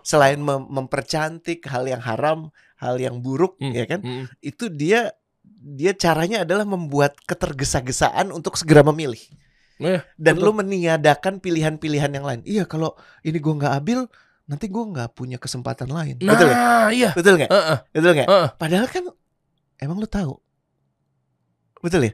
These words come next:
Speaker 2: Dan
Speaker 1: Bukankah rezeki lo udah,
Speaker 2: Iya,
Speaker 1: udah
Speaker 2: betul.
Speaker 1: ditetapkan, bukankah kebutuhan lo dipenuhi oleh Sang Pencipta? Tugas lo cuma memantaskan diri.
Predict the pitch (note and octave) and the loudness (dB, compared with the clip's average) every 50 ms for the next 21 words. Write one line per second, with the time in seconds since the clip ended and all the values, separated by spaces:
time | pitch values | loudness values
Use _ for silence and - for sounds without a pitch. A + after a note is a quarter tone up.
0 | - _ - C3+ C3+ C#3 C3+ D3 - E3 E3 E3 D#3+ D3+ D3+ D#3 C#3+ - - - | -6 _ -8 -4 -2 0 0 2 2 2 0 0 0 0 0 0 -2 -2 -2 0
1 | D#3+ D3 E3+ F#3+ D#3+ C3+ B2+ B2 B2 - - - - D3+ C3+ - - - C3+ B2+ | 0 2 2 0 0 0 0 0 -2 -2 -6 -4 -4 -4 -4 -4 -6 -6 -2 -2
2 | B2 B2+ C3 C3+ A#2 G#2+ C3 - - D#3 - - C#3 B2 B2+ A#2+ - B2+ - - | -2 -2 -2 -4 -4 -4 -2 0 0 0 0 0 -2 -2 -2 -2 -4 -4 -4 -6
3 | A#2+ - - C3 C3 C3 - C#3 A#2+ A#2 B2 C3+ B2+ A#2+ - - B2+ A#2+ A2+ A#2+ | -10 -8 -8 -10 -8 -6 -4 -4 -4 -4 -4 -6 -10 -10 -10 -12 -10 -8 -8 -6
4 | A#2 A#2+ A#2 A2+ - - - - - - D#3 - - A#2 A2+ - B2 A#2+ A#2 G#2+ | -6 -6 -6 -6 -8 -10 -10 -12 -12 -12 -12 -10 -10 -10 -8 -6 -4 -4 -4 -4
5 | - - - D3+ C3 A#2+ A#2 A#2 A2+ A2+ A2 - A2+ G#2 - - A#2 A2+ A#2 A#2 | -4 -6 -8 -10 -12 -12 -12 -12 -10 -10 -8 -8 -8 -8 -8 -8 -8 -8 -8 -8
6 | A2 A2 | -8 -10